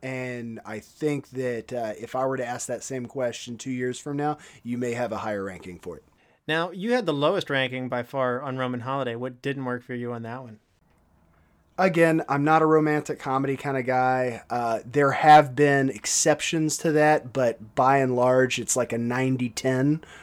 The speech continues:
Speaker 1: rule where ninety percent of romantic comedies are misses for me, with ten percent being the exceptional ones. You know, you basically have to get me on something like Love Actually, or, you know, there are a couple others that I,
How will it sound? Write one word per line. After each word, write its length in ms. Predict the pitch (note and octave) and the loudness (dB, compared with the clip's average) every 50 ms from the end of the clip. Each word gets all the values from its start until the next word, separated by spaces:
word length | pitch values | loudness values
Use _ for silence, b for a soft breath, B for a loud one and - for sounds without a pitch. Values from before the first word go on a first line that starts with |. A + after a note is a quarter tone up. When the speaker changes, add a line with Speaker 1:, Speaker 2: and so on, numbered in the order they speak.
| B B B | B B B
Speaker 1:
rule 360 | A#2+ C3+ C#3+ D3+ D#3 D#3+ D3 | 6 8 10 12 12 10 8
where 140 | C3 C3+ B2+ | 6 4 2
ninety 380 | B2 A#2+ A#2 A#2+ B2 B2 A#2+ | 2 0 0 0 0 -2 -2
percent 380 | G#2+ C3 A#2+ - - C3 B2 B2 | -2 -2 -2 0 0 0 0 -2
of 440 | - - A#2 A#2 A2+ A2 G#2 - - | -2 -2 0 0 0 0 -2 -4 -6
romantic 400 | B2+ A#2+ B2 A#2+ A#2 G#2+ A#2 G#2+ | -4 -4 -4 -4 -6 -6 -8 -8
comedies 480 | - B2 A#2+ A#2+ A#2+ A#2 A#2+ A2 G#2 | -6 -6 -4 -4 -4 -4 -4 -4 -6
are 60 | A2+ A2 | -6 -4
misses 480 | A#2 C#3+ F3 F3 - - E3+ D3+ - | -2 -2 -2 -2 -2 -4 -4 -6 -4
for 200 | - E3 E3+ E3 | 0 0 2 2
me, 200 | D#3 D#3 D#3 D3+ | 2 2 2 0
with 260 | C#3+ B2+ A#2 A2+ G#2+ - _ _ _ _ - | -2 -2 -4 -6 -6 -8 _ _ _ _ -4
ten 220 | - D#3+ D3+ C#3 | 2 2 2 4
percent 420 | - C3+ C3+ - - C#3 C3 A#2 | 4 2 2 4 4 2 2 2
being 360 | F#2+ B2 B2 A#2+ A#2 A#2+ A#2 G#2+ | 2 2 2 2 2 0 -2 0
the 280 | A2+ A2 A2 A2 G#2 B B B B B B B | 0 0 0 0 -2 B B B B B B B
exceptional 680 | - - - - - A3 - - - - - G#2 G#2 | -6 -2 2 6 8 8 8 6 4 0 0 0 0
ones. 320 | G2+ G2+ G2 F#2+ G2 - B B B B B B B B _ _ - - - _ - - - - - | 0 0 0 -2 -4 -6 B B B B B B B B _ _ -20 -20 -20 _ -16 -12 -12 -12 -2
You 160 | - E3 E3 | 4 6 8
know, 120 | D#3+ D#3 D3 | 10 12 10
you 180 | D3 D#3 E3 | 10 10 10
basically 460 | D#3+ F3 E3 D3+ - D#3 - D#3+ D3 | 10 10 10 10 8 8 10 12 12
have 140 | C#3+ C#3 - | 12 10 8
to 60 | - | 6
get 220 | C3 C3 C#3+ C#3 A#2+ | 6 6 6 6 6
me 100 | C#3 C#3 | 2 2
on 200 | C3+ C3 B2+ A#2+ | 2 2 0 0
something 360 | - C#3+ C3 A#2+ - C3+ C3 | 0 -2 -2 -2 -2 -2 -2
like 220 | B2+ B2 A#2 - | -2 -2 -2 -2
Love 240 | B2+ B2+ B2 A#2+ A2 | 0 2 2 2 2
Actually, 720 | A#2 A2+ A2+ A2 - - - B2+ A#2 A#2 A#2 A2+ A2+ A2 G#2+ | -2 -2 -4 -4 -4 -4 -4 -4 -4 -6 -4 -4 -4 -6 -6
or, 560 | E2+ G2 A2+ A2+ A2 A2 A2 G#2+ G#2+ G2+ - - | -4 -4 -4 -4 -2 -4 -4 -4 -6 -8 -10 -8
you 80 | B2+ A#2+ | -8 -6
know, 100 | A2 G#2 | -4 -4
there 140 | A2+ A2 | -2 -2
are 80 | G#2+ G#2+ | -4 -4
a 20 | |
couple 320 | G#2+ - A2+ G#2 - A2+ A2 | -4 -6 -6 -6 -4 -4 -6
others 460 | G#2+ G#2 G#2 G#2 G#2 G#2 G2+ - - | -4 -4 -4 -4 -4 -4 -4 -4 -4
that 160 | - A2 G#2 | -4 -4 -4
I, 300 | G#2 G#2 G#2 G2+ G2+ G2+ | -4 -6 -6 -6 -8 -10